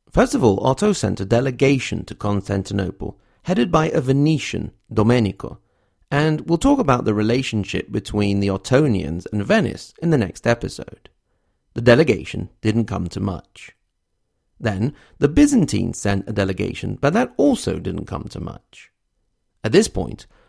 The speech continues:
Otto felt it was time for a little show of force, and he laid siege to the city of Bari, but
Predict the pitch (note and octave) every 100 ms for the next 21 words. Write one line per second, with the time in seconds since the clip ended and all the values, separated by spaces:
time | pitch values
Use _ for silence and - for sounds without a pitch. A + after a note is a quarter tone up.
0 | _ - C#3 - B3 - D#2+ - - -
1 | D#3+ A#3+ - A2 A2 C#3 D3+ A#2 B2 G2
2 | E2+ D#2 - A2 - - - _ _ -
3 | A2 G#2+ A2+ C#3 G3+ G3 - C#3+ D#2+ -
4 | - _ _ - D#3+ G#3+ F#2+ - F2 -
5 | - G2 F#2+ - A#2+ B2 G2 - - _
6 | _ _ - B2 C3+ - -